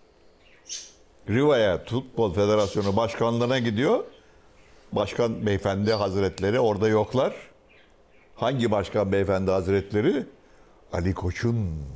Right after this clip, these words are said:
makamına emir üzerine gel der demez koşarak giden, yanına da Merkez Hakem.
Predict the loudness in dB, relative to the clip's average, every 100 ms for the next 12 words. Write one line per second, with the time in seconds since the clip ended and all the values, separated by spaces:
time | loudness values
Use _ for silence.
0 | -6 -2 -2 0 0 2 0 2 0 -4
1 | -14 -16 -6 -2 0 2 2 4 2 2
2 | 2 2 2 2 2 2 2 0 -2 -2
3 | -4 0 2 2 0 -2 0 0 0 -2
4 | -2 -2 0 0 0 0 -2 -4 -2 -2